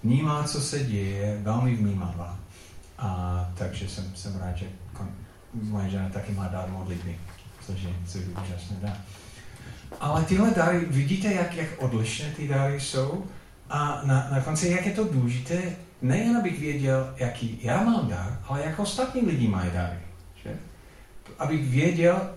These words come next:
na koho se obrátit, když mám, um, když mám nějaký problém nebo situace.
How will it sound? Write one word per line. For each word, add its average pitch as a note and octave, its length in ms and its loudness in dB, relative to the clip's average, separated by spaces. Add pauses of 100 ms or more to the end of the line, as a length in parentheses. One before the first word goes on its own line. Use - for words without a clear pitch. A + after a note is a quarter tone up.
na C3+ 160 2
koho C#3+ 360 2
se - 140 -2
obrátit, A#2 920 0 (100)
když A2 300 0
mám, G2 640 -4
um, F#2+ 520 -4
když F#2+ 240 -6
mám F2+ 200 -4
nějaký F2+ 240 -4
problém F2+ 380 -8
nebo F2+ 180 -4
situace. - 600 -10